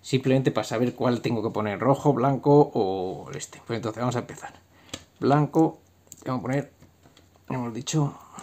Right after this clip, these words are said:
l-, hasta aquí, ¿no? Lo mido, mira, ¿ves cómo queda ahí? Hasta ahí. ¿Y esto cómo se corta?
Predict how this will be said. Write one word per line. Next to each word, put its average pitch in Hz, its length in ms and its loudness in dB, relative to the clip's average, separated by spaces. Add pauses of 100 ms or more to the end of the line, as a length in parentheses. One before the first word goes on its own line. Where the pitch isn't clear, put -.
(1700)
l-, 101 540 -4
hasta 78 300 -6
aquí, - 220 -14 (140)
¿no? 143 280 -8
Lo 71 140 -14
mido, 120 400 -8 (180)
mira, - 200 -18 (480)
¿ves 127 160 -12
cómo 120 220 -8
queda 113 180 -6
ahí? 143 160 -6 (1160)
Hasta - 200 -16
ahí. - 180 -16 (560)
¿Y 110 60 -6
esto 110 160 -6
cómo 117 140 -4
se - 80 -10
corta? - 320 -6